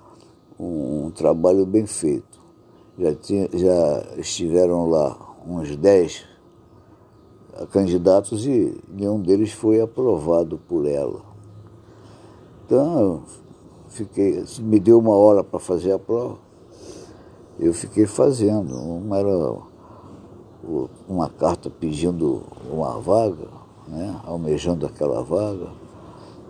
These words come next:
depois uma sessão de verbos,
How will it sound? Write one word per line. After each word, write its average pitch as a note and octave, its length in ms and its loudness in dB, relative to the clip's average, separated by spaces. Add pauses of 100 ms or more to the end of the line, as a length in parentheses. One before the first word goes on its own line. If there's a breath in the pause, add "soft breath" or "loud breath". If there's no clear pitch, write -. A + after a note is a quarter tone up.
depois F2+ 560 4
uma E2+ 260 -2
sessão E2+ 460 -6
de D2+ 140 -8
verbos, F2+ 680 2